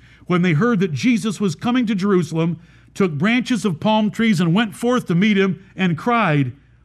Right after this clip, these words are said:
'Hosanna! Salvation let it be! Hosanna! Salvation let it come! Blessed is the King of Israel that cometh in the name of the Lord.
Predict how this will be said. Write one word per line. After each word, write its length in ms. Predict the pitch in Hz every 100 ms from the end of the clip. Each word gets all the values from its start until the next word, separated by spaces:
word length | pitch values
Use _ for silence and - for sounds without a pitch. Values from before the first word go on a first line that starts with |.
| _
'Hosanna! 720 | - 208 185 254 262 185 95 - _ _ _ _ _ _ _ _ _ _ _ _ _ _ - _ _ _ _ _ _ _ _ _ _ _ _ _ _ _ _ - _ -
Salvation 720 | - 226 233 233 277 - 247
let 140 | 269
it 100 | 262
be! 400 | 285 311 185 - - _ _ _ _ _ - -
Hosanna! 640 | 196 185 247 254 151 85 - _ _ _ _ _ _ _
Salvation 640 | - 233 247 285 294 294
let 120 | 277 302
it 140 | 233
come! 420 | 240 294 151 95 - _ _ _ _ _ _ -
Blessed 420 | 101 170 233 -
is 140 | 233 165
the 80 |
King 240 | - 247 262
of 120 | 247
Israel 520 | 269 170 208 131 85 - _ _
that 160 | 175 185
cometh 320 | - 240 175
in 60 | 208
the 100 | 190
name 200 | 233 233
of 60 |
the 80 | 214
Lord. 420 | 220 254 190 107